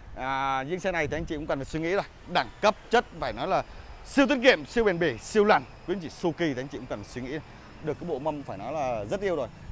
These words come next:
Em nó là form mới, mẫu mới cho quý anh chị nha. Đây, nội thất tất cả cái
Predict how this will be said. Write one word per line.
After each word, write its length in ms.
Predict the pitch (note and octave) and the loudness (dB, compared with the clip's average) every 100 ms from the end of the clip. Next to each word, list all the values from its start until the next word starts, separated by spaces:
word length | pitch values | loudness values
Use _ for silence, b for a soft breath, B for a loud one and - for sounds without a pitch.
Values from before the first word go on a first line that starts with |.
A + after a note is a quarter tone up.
| - | -4
Em 160 | D#3+ | -4
nó 60 | F#3 | -2
là 80 | E3+ | -2
form 220 | D#3+ D#3+ | -2 0
mới, 260 | D#3+ D#3+ | 2 2
mẫu 180 | G3 F#3 | 4 2
mới 220 | E3+ E3 | 4 4
cho 60 | G3+ | 6
quý 100 | G#3 | 4
anh 80 | G#3 | 4
chị 120 | F3 | 2
nha. 220 | D3+ E3+ - - | 2 2 0 0
Đây, 260 | D3 E3 C3+ | 2 4 2
nội 180 | C#3 | -2
thất 140 | D#3 G3 | -2 -2
tất 100 | G#3 | 0
cả 120 | C#3+ G2+ | -2 -2
cái 200 | C#3 D#3+ | 0 0